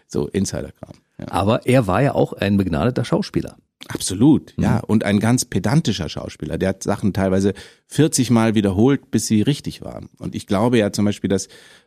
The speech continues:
Speaker 1: Comedy oder Komik an sich eine absolute Timing-Frage ist. Also ob etwas lustig ist oder nicht, hängt ganz stark davon ab, ob das musikalisch richtig im Rhythmus stattfindet. Und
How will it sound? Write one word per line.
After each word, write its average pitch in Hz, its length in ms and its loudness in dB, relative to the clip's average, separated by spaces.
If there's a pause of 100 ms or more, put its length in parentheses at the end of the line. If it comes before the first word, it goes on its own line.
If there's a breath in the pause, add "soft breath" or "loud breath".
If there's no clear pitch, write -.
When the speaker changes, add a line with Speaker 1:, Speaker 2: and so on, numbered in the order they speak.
Speaker 1:
Comedy 95 520 0
oder 82 200 -6
Komik 120 500 0
an 87 120 -4
sich 117 300 -6 (400 soft breath)
eine 101 160 -2
absolute 120 480 -4
Timing-Frage - 800 -4
ist. - 280 -20
Also 85 180 -6
ob 107 160 -2
etwas 104 260 -2
lustig 123 340 0
ist 117 120 -2
oder 98 200 0
nicht, 123 300 -4
hängt 107 260 -2
ganz 107 260 -2
stark 95 280 -4
davon 101 260 -4
ab, - 220 -8 (320 soft breath)
ob - 120 -4
das 113 160 -2
musikalisch 113 800 0
richtig - 600 -6
im 107 140 0
Rhythmus 95 400 -2
stattfindet. - 640 -14
Und 90 160 -10